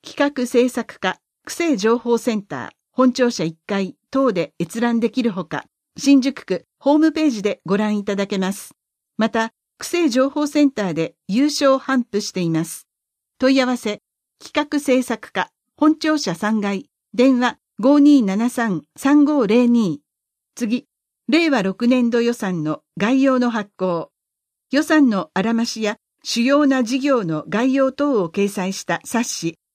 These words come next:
令和六年度予算の概要を、区政情報センター、本庁舎一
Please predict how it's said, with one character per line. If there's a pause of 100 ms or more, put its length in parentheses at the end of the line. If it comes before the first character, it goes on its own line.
(140)
令
和
六
年
度
予
算
の
概
要 (220)
を、 (280)
区
政
情
報
セ
ン
タ
ー、 (280)
本
庁
舎
一